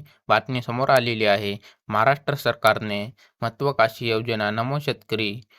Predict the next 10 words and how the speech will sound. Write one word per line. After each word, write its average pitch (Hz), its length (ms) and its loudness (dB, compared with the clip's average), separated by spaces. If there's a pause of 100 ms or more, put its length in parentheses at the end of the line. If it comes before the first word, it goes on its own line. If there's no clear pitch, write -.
(280)
महासन्मान 131 600 0
निधी 110 280 -2
योजनेचा 113 760 0 (320)
सहावा 131 340 4
हप्ता 110 440 2 (300)
लवकरच 113 460 -2
शेतकऱ्यांच्या 135 560 0
खात्यात 120 380 -2
जमा 139 220 0
करण्याची 120 680 -4